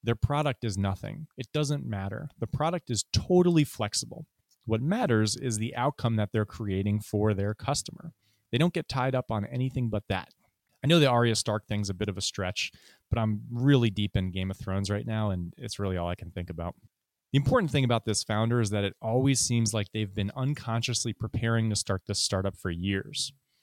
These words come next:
They have a very specific understanding of the customer and a point of view no one else possibly could have.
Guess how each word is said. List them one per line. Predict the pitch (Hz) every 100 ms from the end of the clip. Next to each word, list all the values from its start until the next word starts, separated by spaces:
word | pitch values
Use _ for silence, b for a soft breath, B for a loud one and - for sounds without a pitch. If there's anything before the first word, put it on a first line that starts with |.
| _ _ _
They | 113
have | 107
a |
very | 95 117 147
specific | 165 151 - 131 120
understanding | 117 110 117 110 110
of | 98
the | 104
customer | 107 104 - 170 165
and | 131
a | 110
point | - 135 139
of |
view | 117 123 120
no | 123
one | 131 135
else | 135 - _
possibly | - - 147 - 135 131
could | 127 107
have. | 117 - - -